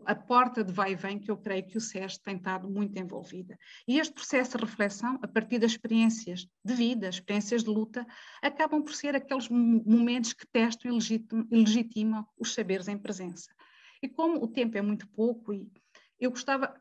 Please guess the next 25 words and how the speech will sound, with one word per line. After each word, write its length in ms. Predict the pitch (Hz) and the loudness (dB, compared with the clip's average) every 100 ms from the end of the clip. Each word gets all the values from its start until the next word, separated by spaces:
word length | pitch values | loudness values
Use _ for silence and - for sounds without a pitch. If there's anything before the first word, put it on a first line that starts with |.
| - | -6
agora 320 | 214 233 220 | -2 2 4
a 40 | 220 | 4
acabar 420 | 226 208 226 220 | 0 0 2 2
mesmo 240 | 220 233 | 2 2
de 60 | 240 | 2
identificar 500 | 240 233 233 - 208 | 0 0 -4 -2 -2
seis 260 | - 254 226 | 0 0 2
mudanças 680 | 214 180 202 202 208 202 | 2 2 -4 -4 -8 -10
que 60 | - _ | -12 _
talvez 360 | 302 254 269 | -4 -2 -2
nos 160 | 254 226 | -2 -4
possam 400 | - 247 233 226 | -2 -4 0 0
ajudar 340 | 196 185 208 | 0 0 0
a 60 | 220 | 0
transformar 560 | 226 226 - 220 208 | 4 2 2 -4 -4
a 40 | 190 | -4
prática 460 | - 208 202 190 | -4 -4 -4 -10
académica 720 | 185 185 185 185 196 190 - 202 - - - | -10 -8 -8 -8 -8 -12 -12 -14 -14 -20 -10
para 160 | - 269 | -2 4
uma 120 | 269 | 4
des-, 120 | 269 | 2
a 100 | 220 | -4
tal 220 | 220 269 269 | -2 -2 -2
descolonização 720 | - - 233 220 220 220 214 | -4 -2 0 2 0 0 -4
profunda 560 | - - 214 214 214 | -4 -12 -6 -4 -2